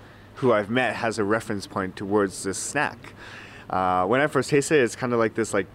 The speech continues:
bite-sized cheesecake almost, with, like, a filling, sometimes with jam or caramel, uh, and then it has, like, a coating of either chocolate or yogurt or some, you know, some other different, uh, coatings. And I, I remember when I first had this, and I was like, "Oh, there's so many different flavors,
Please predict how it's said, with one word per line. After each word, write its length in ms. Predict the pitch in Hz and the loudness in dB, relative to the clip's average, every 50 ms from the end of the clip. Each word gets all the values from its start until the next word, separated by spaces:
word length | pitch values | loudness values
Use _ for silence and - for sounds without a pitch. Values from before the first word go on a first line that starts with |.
| - | -4
bite-sized 500 | - 104 104 - - 110 98 95 - - | -2 -2 -2 -2 -2 -2 -2 -4 -4 -6
cheesecake 480 | - - 110 107 107 - - 120 123 123 - - - | -8 -4 -4 -4 -4 -4 -2 -4 -4 -4 -8 -14 -6
almost, 440 | 131 123 123 131 139 156 147 - - | -4 -2 0 0 0 -2 -2 -6 -4
with, 180 | 104 107 104 - | -2 -2 0 0
like, 160 | 95 92 - | -2 -2 -2
a 60 | - | -4
filling, 360 | - - 127 127 131 127 127 | 0 0 2 2 2 0 -2
sometimes 320 | 120 - 107 95 101 92 90 | -4 -8 -8 -6 -6 -6 -6
with 140 | 92 85 - | -8 -10 -2
jam 420 | - 127 117 117 117 117 117 110 | 0 2 2 4 2 0 0 2
or 360 | 101 98 98 95 98 98 87 - - - | 2 4 4 4 4 2 2 0 -8 -6
caramel, 520 | - 127 120 120 120 117 117 120 120 120 - - - - - - - - | -2 0 0 0 2 2 2 2 2 0 -2 -8 -18 -16 -16 -16 -14 -4
uh, 220 | - 101 98 98 - - | -2 0 0 0 0 0
and 180 | 120 120 113 117 | -2 -2 2 2
then 160 | 117 113 113 | 2 2 2
it 80 | 107 | 0
has, 260 | 104 113 117 113 101 110 | -2 -2 -2 -2 -2 -4
like, 120 | 95 - | -4 -6
a 40 | 107 | -6
coating 460 | - - 135 123 120 104 95 87 95 | -4 0 2 2 4 2 0 -2 -4
of 80 | 92 95 | -4 -2
either 200 | 92 90 92 92 | -2 -2 -4 -6
chocolate 520 | - - 107 95 - - 98 90 82 - | -4 -4 -4 -4 -2 -4 -4 -4 -4 -4
or 60 | 95 | -2
yogurt 500 | 92 104 107 101 90 98 92 90 82 - | 0 2 2 2 2 0 -2 -2 -2 -6
or 60 | 98 | -8
some, 280 | - - 117 104 104 - - | -6 -4 -4 -4 -4 -6 -6
you 80 | 104 98 | -6 -8
know, 40 | 90 | -6
some 200 | - - 123 120 | -4 -2 0 0
other 180 | 104 90 92 | 0 0 0
different, 400 | 87 92 - - 98 92 90 - | -2 -2 -6 -6 -8 -10 -4 -2
uh, 160 | 95 90 90 | 0 -2 0
coatings. 560 | 90 - 110 107 95 85 82 85 - - - - - - - - - - - - - - - - | 0 0 0 0 0 -2 -6 -8 -12 -14 -16 -16 -18 -18 -18 -18 -16 -16 -16 -16 -18 -18 -12 -6
And 120 | - 135 127 | -2 0 0
I, 140 | 123 107 - - | 2 0 -2 -2
I 100 | - 120 | 0 0
remember 280 | 123 123 143 185 226 233 | 2 2 2 2 2 2
when 100 | 208 170 | 0 0
I 60 | 131 | 0
first 280 | - - 170 165 - - | 0 0 0 0 0 -2
had 280 | - 147 175 185 160 | -6 -4 -4 -2 0
this, 200 | 127 110 104 - | 0 0 0 0
and 80 | 110 104 | -4 -4
I 60 | 104 | -2
was 140 | 101 101 104 | -2 -2 -4
like, 100 | - - | -6 -8
"Oh, 120 | - - 104 | -8 -16 -14
there's 140 | 113 113 - | -14 -14 -12
so 260 | - - - 170 180 | -10 -8 -6 -6 -4
many 160 | 190 190 180 | -2 -2 -2
different 280 | 165 175 156 165 160 - | -2 -4 -6 -8 -12 -2
flavors, 480 | - 123 113 107 113 120 131 - - | 2 2 2 4 2 0 0 -2 -8